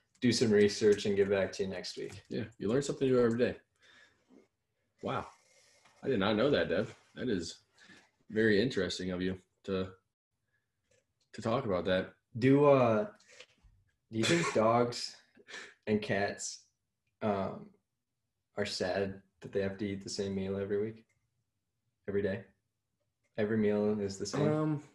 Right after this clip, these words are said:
Speaker 2: you know, I would say no. Because, I mean, like, a dog, you can yell at 'em for getting on the couch, and then three seconds later, they get back up on the couch. And I think that's because they're stupid.
Speaker 1: Or they just have short-term memory?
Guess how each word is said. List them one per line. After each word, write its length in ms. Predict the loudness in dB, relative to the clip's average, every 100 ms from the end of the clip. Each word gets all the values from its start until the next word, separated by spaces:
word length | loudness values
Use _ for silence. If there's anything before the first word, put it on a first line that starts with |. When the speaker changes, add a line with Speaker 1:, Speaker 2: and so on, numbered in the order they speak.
| _
Speaker 2:
you 140 | 2 4
know, 140 | 6
I 180 | 6 4
would 100 | 6
say 180 | 4 4
no. 580 | 2 2 2 2 0 -4 _ _ _ _ _ _ _ _ _ _ _ _ _ _ _ _
Because, 800 | -2 0 4 6 6 4 -2 -12 _ _ _ _ _ _ -6
I 60 | 2
mean, 320 | 4 4 2 0
like, 340 | 0 0 -4 -16 _ _ _ _ -6
a 160 | -2
dog, 380 | 4 4 4 0
you 80 | -2
can 140 | 0
yell 240 | 2 2 2
at 80 | 2
'em 80 |
for 120 | 0 -2
getting 240 | -2 -2
on 80 | -4
the 60 |
couch, 500 | -6 -2 -2 -2 -6 -8
and 100 | -6
then 120 | -6
three 240 | -6 -4 -4
seconds 260 | -6 -4
later, 420 | -2 2 2 0 -6
they 80 | -6
get 160 | -6
back 160 | -6 -10
up 100 | -12
on 80 | -12
the 80 |
couch. 440 | -10 -8 -8 -10 -16 _ _ _ _ _ -12
And 80 | -6
I 60 | -2
think 160 | -2 -2
that's 140 | -4
because 300 | -8 -8 -8
they're 100 | -8
stupid. 480 | -12 -8 -8 -8 -12 -14 -20 -20 -18 -6
Speaker 1:
Or 120 | -2
they 140 | 0 0
just 160 | 0
have 160 | 0 -2
short-term 440 | -4 -8 -8 -8
memory? 280 | -6 -4